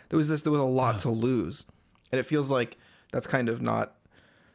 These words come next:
Speaker 1: there's not, it doesn't feel like there's much to lose right now, maybe. I don't know if that's, how do you feel about that, Webbo?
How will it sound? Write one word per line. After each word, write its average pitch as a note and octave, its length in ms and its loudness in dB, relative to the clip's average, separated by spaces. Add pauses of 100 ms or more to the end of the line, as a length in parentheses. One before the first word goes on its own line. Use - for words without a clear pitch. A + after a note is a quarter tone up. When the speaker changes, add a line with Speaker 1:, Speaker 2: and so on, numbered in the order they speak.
(160)
Speaker 1:
there's D3+ 120 -2
not, B2 200 2
it C3+ 80 0
doesn't D3+ 180 2
feel D3 140 2
like C3 100 2
there's B2 140 -2
much B2 200 0
to - 100 -4
lose A#2+ 340 2
right D#3+ 160 2
now, F3 260 0
maybe. F#3+ 380 0 (520)
I C3 60 2
don't C3 80 2
know B2 80 2
if A2+ 80 -4
that's, - 420 -4 (180)
how C#3 100 2
do C#3 40 4
you C3 60 2
feel A2+ 140 2
about C3+ 180 0
that, B2 120 0
Webbo? C#3+ 380 -2